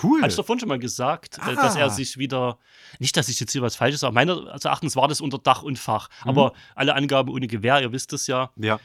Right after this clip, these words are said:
Speaker 1: coole
Speaker 2: Genau.
Speaker 1: Künstler und
Speaker 2: Geht auf jeden Fall
Speaker 1: Künstlerinnen.
Speaker 2: ab sechzehn Uhr los und dann könnt ihr euch hier auch mal niederlassen. Auf
Speaker 1: Mhm.
Speaker 2: ein Getränk, ihr Lieben.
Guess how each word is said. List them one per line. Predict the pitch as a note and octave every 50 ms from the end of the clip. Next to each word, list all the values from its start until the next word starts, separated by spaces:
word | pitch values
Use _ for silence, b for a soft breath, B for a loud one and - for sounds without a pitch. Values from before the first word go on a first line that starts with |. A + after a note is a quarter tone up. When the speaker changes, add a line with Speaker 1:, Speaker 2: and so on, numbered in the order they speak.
| -
Speaker 1:
coole | - - E3+ G3 G3
Speaker 2:
Genau. | -
Speaker 1:
Künstler | - E3 A2 G#2 G#2 A2+ F#2+ F2+ -
und | - G#2
Speaker 2:
Geht | D3+ F#3 G3+
auf | G3+ D#3+
jeden | F3+ F3+
Fall | F3+ D#3+
Speaker 1:
Künstlerinnen. |
Speaker 2:
ab | - -
sechzehn | F3 E3 - - F3 D#3+
Uhr | D#3 D3 D3
los | D3 D#3+ F3 D#3+ D#3+
und | D3+
dann | C3+ -
könnt | - C#3 C#3
ihr | C#3
euch | C3 C3+ - -
hier | B2 B2 A#2+
auch | A#2+ B2 - -
mal | A#2+ A#2 A#2+ A#2 A2+ G2+
niederlassen. | G#2+ A2 B2 A#2+ C3 B2 A2 A2 A2+ G#2+ - B2 A2+ G#2+ - _ _ _ _ -
Auf | - -
Speaker 1:
Mhm. | - F3+
Speaker 2:
ein | A2+
Getränk, | B2 A#2 - - B2+ C3+ C#3 - - _ _ _ _ _ _ _ -
ihr | C3 A#2+
Lieben. | G#2+ A2 G#2 G#2+ G2+